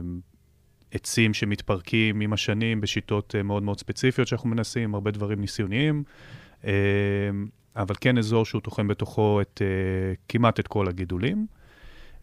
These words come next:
אה, ובפריפריה יש לנו, אה,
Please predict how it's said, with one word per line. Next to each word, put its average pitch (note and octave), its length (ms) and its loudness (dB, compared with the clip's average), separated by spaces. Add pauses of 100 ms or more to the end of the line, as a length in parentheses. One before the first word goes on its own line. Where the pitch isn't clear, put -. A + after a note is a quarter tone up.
אה, G2+ 400 0
ובפריפריה B2 760 2
יש A#2+ 140 0
לנו, A#2 560 2 (180)
אה, G2+ 40 2